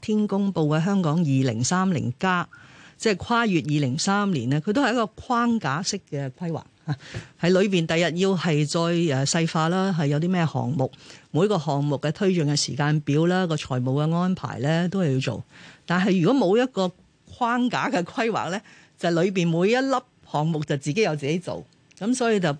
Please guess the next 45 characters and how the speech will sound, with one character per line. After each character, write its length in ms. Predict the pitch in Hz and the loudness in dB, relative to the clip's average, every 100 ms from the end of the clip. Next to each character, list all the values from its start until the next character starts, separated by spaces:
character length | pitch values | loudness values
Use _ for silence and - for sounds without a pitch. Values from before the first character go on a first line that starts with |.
| - | -4
不 80 | 240 | -2
能 280 | 226 123 123 | -2 -2 -2
夠 180 | 160 165 | -2 -2
產 280 | - 147 190 | -2 -2 0
生 300 | - 214 196 | 0 0 0
嗰 100 | 165 | 0
種 240 | 156 185 | 0 0
協 160 | 185 156 | 0 -2
同 220 | - 117 | -2 -4
效 260 | 120 135 139 | -2 0 2
應， 240 | 147 147 | 2 2
同 160 | 147 135 | 0 -2
埋 220 | 127 127 - - - | -2 -2 -6 -18 -10
出 140 | - 240 | -2 2
嚟 160 | 156 | 2
係 140 | 131 156 | 2 2
一 40 | |
個 100 | 196 | 0
比 100 | 160 | 0
較 140 | 202 | -2
整 380 | 175 - 123 185 | -2 -4 -2 0
全 380 | 196 - - 123 - - - - _ | -2 -4 -6 -8 -12 -20 -20 -20 _
嘅 280 | 156 151 143 | 0 2 0
方 280 | - 180 175 | 0 2 2
案。 220 | 139 120 - - - - | 0 -2 -8 -20 -20 -4
呃， 360 | 151 160 151 170 | -2 0 -2 -6
所 160 | - 269 | -2 0
以 40 | |
大 120 | 240 | 2
家 100 | 180 | 0
唔 160 | 240 139 | -2 -2
需 160 | - 233 | 0 0
要 100 | 185 | 2
話 100 | 131 | 0
而 220 | 131 131 | -2 0
家 140 | 214 | 0
我 100 | 214 | 0
睇 360 | - - 147 214 | -2 -4 0 2
唔 240 | 208 120 | 2 -2
到 380 | 117 120 165 190 - - | -4 -2 -2 -4 -8 -4
每 200 | 147 196 | 0 2
一 60 | |
個 120 | 214 | 2
項 280 | 160 160 135 | 0 -2 0
目 260 | 139 139 | 2 2